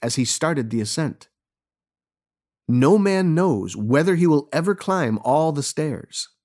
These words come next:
The angel of death may stand but around the turn on the next step.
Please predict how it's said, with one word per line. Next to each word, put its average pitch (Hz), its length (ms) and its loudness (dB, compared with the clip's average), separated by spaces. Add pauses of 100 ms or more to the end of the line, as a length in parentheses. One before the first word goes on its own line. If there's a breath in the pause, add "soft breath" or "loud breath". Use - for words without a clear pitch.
(540 soft breath)
The 143 200 2
angel 185 400 2
of 135 160 -2
death 147 340 -2
may 139 200 4
stand 170 560 0
but 156 140 2
around 156 360 0
the 170 80 0
turn 170 340 -2
on 107 120 0
the 113 80 2
next - 340 -2
step. - 400 -6